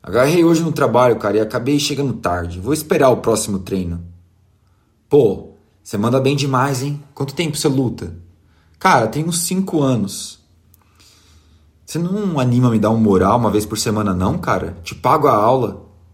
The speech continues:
"Ah, mano, meu tempo é apertado, mas pega aí meu número que a gente acerta isso." Ah, mano, era só isso que eu precisava, cara.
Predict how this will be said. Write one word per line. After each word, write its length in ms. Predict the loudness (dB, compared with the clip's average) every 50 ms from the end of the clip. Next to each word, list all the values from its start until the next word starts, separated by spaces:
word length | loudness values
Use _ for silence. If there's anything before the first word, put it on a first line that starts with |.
| _ -20 -20 -20 -20 -20 -20 -20 -20 _
"Ah, 240 | 0 2 2 2 2
mano, 280 | 0 -2 -4 -4 -4
meu 100 | -4 -4
tempo 200 | -4 -6 -6 -6
é 40 | -6
apertado, 640 | -4 -2 -2 -2 -2 0 0 2 2 2 2 0 0
mas 460 | 0 -2 -2 -2 -6 -8 -10 -12 -16 -20 _ _ _ _ _ _
pega 220 | -4 0 2 2
aí 100 | 2 4
meu 180 | 2 0 -2 -2
número 380 | -2 -2 -2 -2 -2 -4 -4
que 100 | -4 -6
a 40 | -6
gente 200 | -6 -6 -6 -6
acerta 520 | -6 -6 -4 -2 0 0 0 -2 -2 -4 -4
isso." 440 | -4 -6 -8 -10 -12 -14 -16 -18 _ _ _ _ _ _ _ _ _ -16
Ah, 500 | -14 -12 -10 -10 -10 -10 -10 -10 -10 -10
mano, 460 | -10 -10 -12 -12 -14 -14 -14 -16 -18 -20 _ _ _ _ _ _
era 180 | -8 -6 -6 -6
só 320 | -6 -8 -6 -4 -4 -2
isso 240 | -2 -2 -4 -6 -6
que 80 | -8 -10
eu 40 | -10
precisava, 720 | -8 -10 -8 -8 -8 -6 -4 -2 -2 -2 -2 -6 -10 -12
cara. 360 | -14 -14 -16 -14 -14 -16 -18